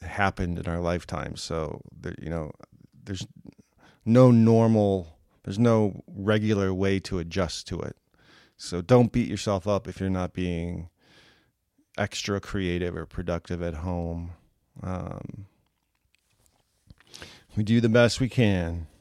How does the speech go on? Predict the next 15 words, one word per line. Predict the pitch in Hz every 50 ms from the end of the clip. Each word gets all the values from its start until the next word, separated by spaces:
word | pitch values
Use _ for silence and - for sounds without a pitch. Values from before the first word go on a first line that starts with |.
| _ _
There's | - 95 104 98 110
a | 110
saying, | - - 135 127 117 107 95 87 87 90 123 127 - 98 - _ _ _ _ _ _ - - - - - _ _
"We're | - 101 104
all | 107 123 139 139 139
doing | 131 117 139 139 135 127 123
the | 120 117
best | 117 127 123 117 -
we | 139 131
can | - - 131 127 123 123 120 120 117
with | 113 104
the | 98 107
information | 110 120 117 - 113 113 113 113 110 - - 117 110
we | 110 110 104
have | 101 104 104 101 101 101 98 92 -